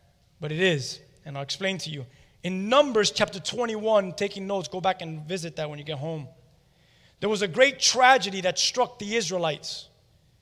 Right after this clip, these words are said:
They decided to continue to live in sin. I'm gonna be very honest with you. They continued to build their house on sand.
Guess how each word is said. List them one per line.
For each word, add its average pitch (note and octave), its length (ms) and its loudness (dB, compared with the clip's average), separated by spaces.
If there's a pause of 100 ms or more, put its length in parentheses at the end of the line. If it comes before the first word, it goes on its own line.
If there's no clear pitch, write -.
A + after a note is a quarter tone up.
(520)
They F#3+ 80 0
decided A#3+ 580 6
to A3 80 -6
continue D4 580 -4
to A3+ 140 -4
live A#3 280 6
in G#3+ 100 -4
sin. F#3 580 -2 (680)
I'm G3+ 100 2
gonna C4 100 2
be A#3+ 120 -4
very G#3+ 260 4
honest A3+ 260 6
with F3+ 160 -8
you. D#3 160 -8 (640)
They G#3+ 120 2
continued C#4+ 680 -4
to A#3 100 -6
build C4+ 400 4
their A#3+ 120 8
house A3 360 8
on G3 100 -4
sand. F#3 560 -2